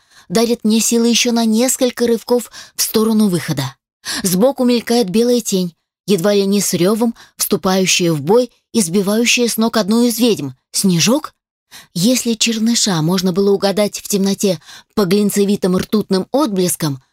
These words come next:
то его брат был подобен заиндевевшему белому опалу. Лишь отцветы заклятий придавали ему зловещие красные блики. Засмотревшись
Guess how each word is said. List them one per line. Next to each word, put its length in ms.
то 120
его 220
брат 260
был 180
подобен 480
заиндевевшему 880
белому 400
опалу. 500
Лишь 360
отцветы 520
заклятий 560
придавали 460
ему 260
зловещие 680
красные 520
блики. 500
Засмотревшись 1000